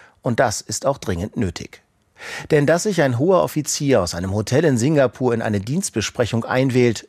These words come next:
ohne sich der Gefahr, abgehört zu werden, ausreichend bewusst zu sein,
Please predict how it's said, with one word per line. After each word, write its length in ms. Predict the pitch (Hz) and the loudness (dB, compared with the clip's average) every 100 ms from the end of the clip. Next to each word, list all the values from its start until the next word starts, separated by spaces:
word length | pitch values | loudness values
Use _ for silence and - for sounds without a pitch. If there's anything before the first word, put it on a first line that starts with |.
| _ | _
ohne 260 | 170 214 123 | 0 2 0
sich 200 | 110 - | -2 0
der 120 | 104 | 0
Gefahr, 400 | 107 - 117 - | 0 0 -2 0
abgehört 460 | 139 - 160 113 | -4 0 2 0
zu 160 | - 113 | 0 0
werden, 260 | 107 98 104 | 0 0 0
ausreichend 540 | 117 143 - 101 110 104 | 0 0 0 -2 -2 -2
bewusst 400 | 107 151 - - | 0 0 -2 -2
zu 100 | 160 | 0
sein, 360 | 143 135 127 | 2 2 0